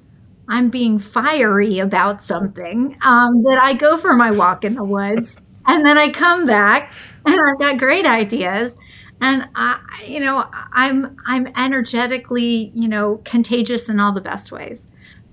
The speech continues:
So people are catching my dreams and my inspiration.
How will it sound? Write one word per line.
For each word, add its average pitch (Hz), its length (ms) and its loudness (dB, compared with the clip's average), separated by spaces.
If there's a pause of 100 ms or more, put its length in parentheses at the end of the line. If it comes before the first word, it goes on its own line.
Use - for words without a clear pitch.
(180)
So 226 200 2
people 226 360 -4
are 208 120 0
catching 202 560 -2
my 185 640 -4 (340)
dreams 196 500 -2 (120)
and 196 100 -4
my 180 200 -10
inspiration. 202 800 -10